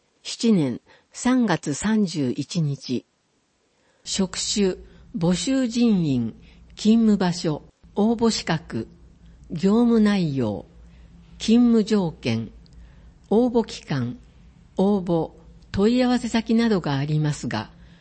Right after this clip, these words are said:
職種、勤務場所、応募資格、応募、問い合わせ先を読みます。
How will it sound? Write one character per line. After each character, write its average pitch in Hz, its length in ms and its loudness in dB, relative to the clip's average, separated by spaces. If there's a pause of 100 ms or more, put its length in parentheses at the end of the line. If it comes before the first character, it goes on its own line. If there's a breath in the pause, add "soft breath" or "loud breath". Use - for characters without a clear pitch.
職 - 320 -6
種、 185 360 -2 (420 soft breath)
勤 233 300 4
務 220 160 4
場 185 140 2
所、 170 380 -2 (500 soft breath)
応 214 200 2
募 226 160 0
資 - 160 -4
格、 135 480 -6 (420 soft breath)
応 220 280 2
募、 180 320 -2 (420 soft breath)
問 220 260 0
い 247 60 2
合 247 60 2
わ 240 100 0
せ 233 140 -2
先 214 380 -2
を 190 120 0
読 180 180 2
み 175 140 2
ま 156 180 0
す。 - 340 -14